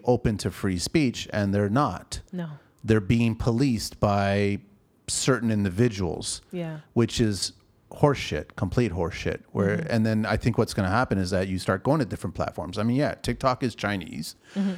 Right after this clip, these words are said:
Speaker 1: And what I've understood is that in TikTok in China is actually used more for educational purposes. TikTok here started with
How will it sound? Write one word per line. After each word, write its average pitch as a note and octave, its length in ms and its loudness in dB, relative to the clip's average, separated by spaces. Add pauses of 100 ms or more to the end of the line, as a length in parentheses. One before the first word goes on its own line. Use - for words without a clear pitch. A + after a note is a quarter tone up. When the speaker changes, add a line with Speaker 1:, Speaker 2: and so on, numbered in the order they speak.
(220)
Speaker 1:
And A#2 200 4
what B2 120 6
I've B2 200 4
understood G#2+ 400 0
is F#2+ 120 0
that G2+ 280 2
in G#2+ 120 2
TikTok B2+ 460 0
in G#2 80 2
China B2+ 460 0
is F#2+ 160 -2
actually G2 300 0
used G2 260 2
more G2+ 160 2
for F#2+ 140 -2
educational G#2+ 540 0
purposes. G2 540 -2
TikTok - 440 0
here D3+ 260 0
started A2 460 2
with F2+ 300 0